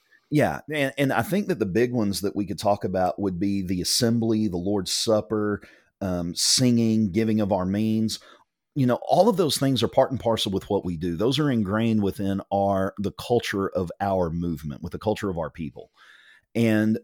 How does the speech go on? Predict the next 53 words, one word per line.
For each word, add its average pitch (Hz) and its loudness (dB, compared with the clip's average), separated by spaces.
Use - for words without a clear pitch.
the 127 4
way 135 6
that - 4
I 123 4
used 127 2
to 110 2
look 107 2
at - -4
the 95 0
assembly 82 0
is 117 4
probably 131 4
exactly 110 4
the 104 2
same 101 2
way 98 0
or 92 2
very 98 4
similar 135 2
to 90 -2
the 85 -4
same 92 -2
way 92 0
you 110 0
used 90 -2
to 78 -6
look 78 -6
at 76 -10
the 69 -8
assembly. 69 -8
We 131 4
assemble, 113 4
this 123 -2
is 123 0
the 143 8
old 143 10
way 82 4
that 76 -2
I 76 -4
used 73 -4
to 73 -10
think 73 -8
about 71 -10
it. - -10
We 131 4
assemble 143 4
on 104 2
the - -2
first - 0
day 131 6
of 117 4
the 110 4
week 101 0